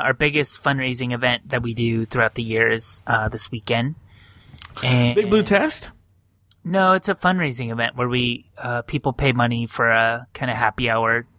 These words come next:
Speaker 1: thing that we do. And last year, you might remember the story where somebody passed out during it.
Speaker 2: Yeah,
Speaker 1: Remember
Speaker 2: yeah.
Speaker 1: that?
Speaker 2: Mm-hmm.
Speaker 1: Yeah. So it's that event. It's been a year since then, so.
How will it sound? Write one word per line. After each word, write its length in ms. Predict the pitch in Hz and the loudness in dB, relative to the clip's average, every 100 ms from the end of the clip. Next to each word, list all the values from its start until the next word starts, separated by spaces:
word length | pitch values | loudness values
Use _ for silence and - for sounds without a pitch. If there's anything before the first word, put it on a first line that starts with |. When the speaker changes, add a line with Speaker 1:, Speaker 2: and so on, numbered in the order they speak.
| - | -8
Speaker 1:
thing 160 | 131 | -6
that 120 | 123 | -4
we 120 | 131 143 | -4 0
do. 200 | 165 190 - - - _ _ - | 0 0 -8 -20 -20 _ _ -4
And 600 | 143 143 143 147 147 143 | 0 2 2 2 0 -6
last 420 | - 151 147 - 170 | -2 2 2 0 0
year, 120 | 170 | 0
you 160 | 160 | 0
might 180 | 139 135 | 0 -2
remember 360 | 147 139 135 135 | -2 -2 -2 -4
the 100 | 127 | -4
story 320 | - 139 135 | -4 -2 -2
where 160 | 127 120 | -4 -4
somebody 320 | - 127 120 | -4 -6 -6
passed 480 | - 117 123 - 120 | -4 -2 -2 -2 -2
out 240 | 123 123 | -2 -2
during 260 | 139 151 165 | -4 -4 -4
it. 140 | 185 | -2
Speaker 2:
Yeah, 180 | 139 175 | 0 0
Speaker 1:
Remember 100 | 151 | 2
Speaker 2:
yeah. 200 | 143 202 | 2 2
Speaker 1:
that? 160 | 139 170 - | 0 -4 -4
Speaker 2:
Mm-hmm. 480 | 135 127 135 156 202 | -2 0 0 0 0
Speaker 1:
Yeah. 120 | 127 - - _ _ _ _ _ - - | -4 -12 -20 _ _ _ _ _ -20 -20
So 320 | - - 127 123 | -12 -6 -2 -2
it's 180 | 123 - | -4 -6
that 280 | - 135 123 | 0 2 0
event. 300 | 113 110 107 | -4 -8 -10
It's 140 | 113 - | -14 -8
been 180 | 123 | -6
a 40 | 123 | -4
year 220 | 113 113 | -6 -6
since 340 | - 117 113 | -8 -10 -10
then, 260 | - 120 131 | -12 -14 -10
so. 320 | - - 135 | -8 -8 -10